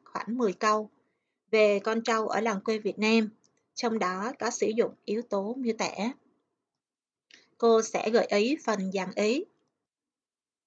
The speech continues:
Một, mở bài, giới thiệu chung về con trâu và sự gắn bó của trâu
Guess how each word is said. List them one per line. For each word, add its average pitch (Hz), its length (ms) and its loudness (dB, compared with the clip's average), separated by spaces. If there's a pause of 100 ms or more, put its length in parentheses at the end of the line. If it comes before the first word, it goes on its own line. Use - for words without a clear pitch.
(880)
Một, 208 320 0 (100)
mở 208 200 -8
bài, 208 340 -4 (460)
giới 294 140 2
thiệu 254 240 2
chung 262 340 4
về 214 220 4
con 226 260 0
trâu 233 340 0 (140)
và 202 140 0
sự - 320 -2
gắn 208 220 -2
bó 214 380 -2 (100)
của - 220 -4
trâu 226 320 -2